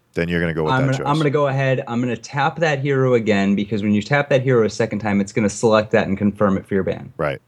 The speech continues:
Speaker 1: Now
Speaker 2: You know, tap once to soft select it, tap twice to ban it.
Speaker 1: So I've got Petal soft locked. We've got two down votes. The other teammates at this point now, I'm looking for them to then tell me who they wanna ban.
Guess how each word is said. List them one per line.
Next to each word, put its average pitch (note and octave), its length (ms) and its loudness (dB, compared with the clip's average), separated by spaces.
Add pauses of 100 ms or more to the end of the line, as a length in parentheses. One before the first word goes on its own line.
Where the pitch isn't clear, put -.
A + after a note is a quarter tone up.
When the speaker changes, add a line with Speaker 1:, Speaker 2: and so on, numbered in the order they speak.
(280)
Speaker 1:
Now F#2 180 2
Speaker 2:
You F#2+ 100 2
know, G2 60 -4
tap F3 340 0
once D3 280 -2
to D3 100 -2
soft A2+ 320 -2
select A2 420 -4
it, G#2+ 240 0 (540)
tap A#2+ 320 0
twice A#2 380 2
to A2 100 -2
ban F2+ 280 -2
it. - 80 -16 (440)
Speaker 1:
So F#2 140 2
I've G2+ 100 2
got A#2 180 0
Petal A2 220 2
soft G2+ 320 0
locked. D#2+ 320 2
We've D2+ 120 -2
got D2 180 -2
two A2+ 180 0
down F2 320 2
votes. C#2 420 -4 (800)
The F2 200 -2
other B2 260 2
teammates B2+ 460 0
at F2+ 100 0
this G#2+ 160 0
point A2+ 260 -2
now, F2 200 2
I'm A2+ 240 0
looking A#2+ 400 0
for G#2 140 2
them G#2 360 0
to F#2+ 140 -2
then G2+ 280 0
tell A2 280 0
me F#2+ 160 -2
who G2+ 200 0
they F2+ 140 4
wanna E2 240 2
ban. C#2+ 280 -2